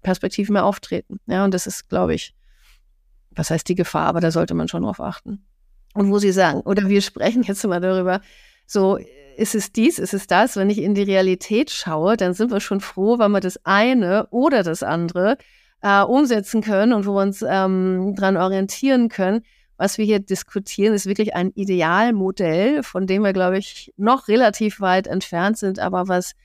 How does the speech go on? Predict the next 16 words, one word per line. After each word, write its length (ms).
Orientierung 600
gibt, 200
in 160
welche 360
Richtung 380
man 420
Teams 280
entwickeln 420
kann 400
oder 240
wie 80
man 160
Interventionen 600
tatsächlich 420
aufbauen 400
kann. 260